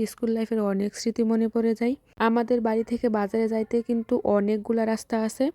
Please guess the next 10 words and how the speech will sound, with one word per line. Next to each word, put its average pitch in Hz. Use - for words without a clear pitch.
বাজারে 247
যাইতে 247
কিন্তু 247
ছয় 214
থেকে 233
সাতটা 202
রাস্তা 202
আছে। 254
রাস্তাটা 240
অনেক 233